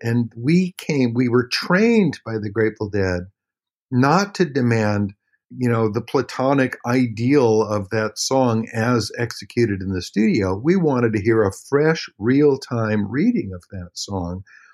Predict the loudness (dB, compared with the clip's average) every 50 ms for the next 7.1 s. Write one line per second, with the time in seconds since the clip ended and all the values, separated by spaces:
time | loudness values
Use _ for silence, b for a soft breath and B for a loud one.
0 | b b _ _ _ _ 0 2 2 2 -2 -4 -2 0 2 4 4 2 2 0
1 | -2 -2 -2 -2 -2 -4 -4 -4 -4 -6 -6 -2 0 2 2 4 2 0 0 2
2 | 0 2 0 0 -2 -6 -2 2 4 4 6 6 6 4 4 2 2 2 2 2
3 | 2 2 0 -2 -4 -6 -8 -8 -8 -10 -10 -12 -8 -4 -2 -2 0 0 0 -2
4 | -2 -4 -6 -6 -4 -2 -2 0 2 4 4 4 4 2 0 2 2 0 0 2
5 | 0 0 2 2 0 0 0 0 0 0 0 -2 0 0 -2 -2 -2 -2 -2 -2
6 | -2 -2 -4 -6 -6 -8 -6 -2 0 2 2 0 0 -4 -2 -2 0 0 0 -2
7 | -4